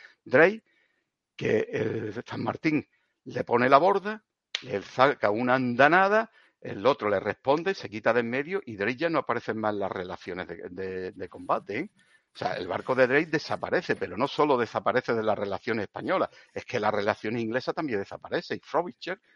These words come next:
otro de los vicealmirantes, le echa en cara su huida de la batalla de Gravelina. Vale. Entonces tenemos, entonces tenemos que hay,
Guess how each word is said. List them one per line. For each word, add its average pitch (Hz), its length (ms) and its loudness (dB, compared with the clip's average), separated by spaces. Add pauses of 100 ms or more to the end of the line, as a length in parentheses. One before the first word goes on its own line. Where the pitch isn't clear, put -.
(100)
otro - 260 -4
de 131 80 4
los 120 120 2
vicealmirantes, 123 640 -2
le 95 80 -10
echa - 180 -8
en 113 100 -4
cara 123 300 2 (240)
su - 200 -12
huida 98 420 -4
de 92 140 -12
la 85 80 -10
batalla 90 400 -6
de - 80 -4
Gravelina. - 520 -16 (600)
Vale. - 180 -12 (340)
Entonces 170 300 2
tenemos, 117 540 0 (340)
entonces 151 400 -2
tenemos 107 360 0 (500)
que 123 260 4
hay, 139 320 6